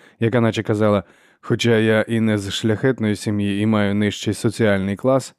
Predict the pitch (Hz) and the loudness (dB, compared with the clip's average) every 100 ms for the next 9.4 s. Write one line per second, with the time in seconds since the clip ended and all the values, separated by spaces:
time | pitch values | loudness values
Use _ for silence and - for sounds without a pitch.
0 | _ - - - 131 151 143 135 117 131 | _ -20 -20 -6 0 4 4 4 4 2
1 | 127 127 120 117 110 123 123 135 107 101 | 4 4 4 2 0 2 4 4 4 0
2 | 101 117 113 104 113 110 110 107 107 - | 2 4 4 4 2 4 4 4 2 0
3 | 107 - 110 107 104 - 110 123 127 101 | -4 0 0 0 -2 -2 2 2 2 0
4 | 101 98 95 92 82 78 _ _ - 117 | -2 -2 -2 -4 -4 -8 _ _ -6 -2
5 | 117 156 160 127 131 127 120 120 117 110 | 2 2 2 0 0 0 0 0 0 0
6 | - 120 117 - - 117 113 113 113 110 | 0 0 0 -4 -6 0 2 4 2 2
7 | 117 - 113 101 95 - 101 - 113 123 | 0 0 -2 0 -2 -2 -6 -2 0 0
8 | 110 120 - 151 156 131 113 120 95 85 | 0 0 0 0 2 4 2 0 -2 -4
9 | - 82 - | -10 -14 -14